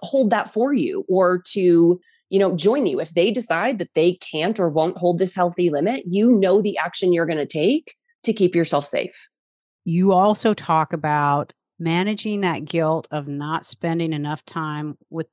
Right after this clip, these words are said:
Speaker 2: the other side of the family. Once you're married, once you have children, it gets even more complicated. And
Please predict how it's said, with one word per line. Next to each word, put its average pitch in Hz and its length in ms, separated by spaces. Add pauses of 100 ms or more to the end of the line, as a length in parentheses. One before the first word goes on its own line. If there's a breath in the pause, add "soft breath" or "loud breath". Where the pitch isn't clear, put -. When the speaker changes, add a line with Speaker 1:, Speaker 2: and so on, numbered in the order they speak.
Speaker 2:
the 156 180
other 160 260
side 160 300
of 156 60
the 151 80
family. 143 340
Once 170 240
you're 208 100
married, 180 440 (260 soft breath)
once 170 160
you 190 60
have 170 80
children, 165 500 (300 soft breath)
it 165 80
gets - 180
even 170 180
more 165 200
complicated. 143 800 (500 soft breath)
And 147 460